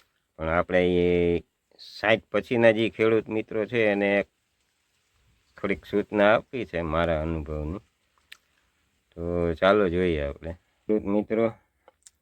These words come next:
આ છે આપણો બોર્ડ. આ બાર વર્ષથી આમાં કોઈ પણ જાતનું કાંઈ કર્યું નથી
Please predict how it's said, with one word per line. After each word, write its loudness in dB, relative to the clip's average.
આ 0
છે -6
આપણો 2
બોર્ડ. 2
આ -2
બાર 2
વર્ષથી 0
આમાં 2
કોઈ -4
પણ -4
જાતનું 0
કાંઈ -2
કર્યું -2
નથી -8